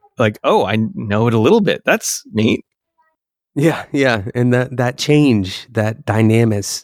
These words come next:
Speaker 2: that, the dynamicism of that change is, is, again, it's a, it's an addictive feeling.
Speaker 1: <laughs> Yeah.
Speaker 2: Okay, so, uh, this is kind of the final question, um,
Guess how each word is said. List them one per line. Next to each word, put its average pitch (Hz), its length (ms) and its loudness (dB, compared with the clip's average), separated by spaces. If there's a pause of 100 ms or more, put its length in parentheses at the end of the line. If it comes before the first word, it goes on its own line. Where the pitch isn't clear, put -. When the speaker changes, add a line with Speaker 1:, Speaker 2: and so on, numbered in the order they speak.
Speaker 2:
that, 113 300 -2
the 113 100 -2
dynamicism 113 960 0 (440)
of 104 120 -4
that 98 180 0
change 98 440 0
is, 92 140 -4
is, 98 460 -2 (120)
again, 110 260 2
it's 95 160 -4
a, 104 60 2 (180)
it's 117 160 -4
an 147 80 4
addictive 143 440 0
feeling. 127 420 0 (160)
Speaker 1:
<laughs> - 160 -10
Yeah. - 260 -4 (1500)
Speaker 2:
Okay, 147 300 2
so, 123 400 0 (480)
uh, 104 240 0
this 120 180 2
is 113 200 2
kind 120 240 -2
of 107 40 2
the 104 100 -2
final 151 440 2
question, 95 720 -4 (320)
um, 98 640 0